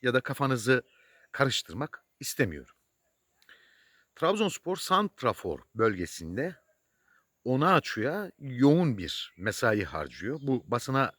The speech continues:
çok aşırı derecede yansımamış olsa bile. Bakın arkadaşlar, yani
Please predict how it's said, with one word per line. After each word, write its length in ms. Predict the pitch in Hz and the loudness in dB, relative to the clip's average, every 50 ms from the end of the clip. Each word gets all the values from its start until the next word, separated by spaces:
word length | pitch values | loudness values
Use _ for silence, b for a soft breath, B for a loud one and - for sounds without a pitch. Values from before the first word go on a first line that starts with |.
| _ | _
çok 280 | - - 139 - - - - | -4 -4 -4 -4 -4 -8 -6
aşırı 340 | - - - 139 139 175 147 | -4 -2 -2 0 0 0 2
derecede 340 | 120 110 101 85 92 85 92 | 2 0 0 -2 -2 -6 -4
yansımamış 640 | 87 92 98 98 - - 98 87 76 67 - - | -4 -2 -4 -4 -4 -6 -8 -8 -10 -10 -10 -14
olsa 320 | 73 69 - - - 69 67 | -14 -14 -14 -12 -12 -12 -12
bile. 180 | 69 - - _ _ b b b b b b b b b b b b b - | -12 -14 -16 _ _ b b b b b b b b b b b b b -4
Bakın 220 | 170 - - 135 | -2 -2 0 -2
arkadaşlar, 560 | 127 123 - 127 104 82 73 - - - - - - - | -2 -2 0 -2 -2 -2 -2 -6 -10 -12 -14 -14 -10 -6
yani 300 | 151 147 123 110 98 | -2 -2 -2 -2 -2